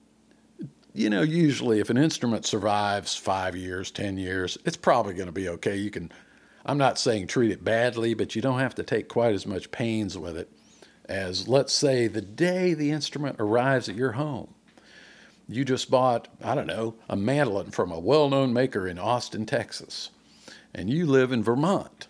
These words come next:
and the thing arrives on your porch in a box well, those first five minutes of when you open that box are probably the most <laughs> dangerous time for that instrument.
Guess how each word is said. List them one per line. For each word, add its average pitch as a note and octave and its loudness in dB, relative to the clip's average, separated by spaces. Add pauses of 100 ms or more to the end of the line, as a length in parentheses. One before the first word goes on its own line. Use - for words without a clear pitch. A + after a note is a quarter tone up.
(100)
and G#2+ -4
the G2+ -2
thing F#3 0
arrives C3 2
on B2+ 0
your G#2 2
porch D3 0
in G#2+ 0
a F#2 -4
box A2 -2 (1900)
well, A2 0
those F3+ 2
first F3+ -2
five C#3+ 2
minutes C#3 -2
of F2+ -2
when A#2 2
you G#2+ 2
open G#2+ 0
that F#2+ -8
box G#2 -2
are - -12
probably G#2+ 0
the G2+ -8
most A2 -2
<laughs> - 2
dangerous A2 0
time G#2+ 0
for F#2 -4
that E2+ -2
instrument. - -8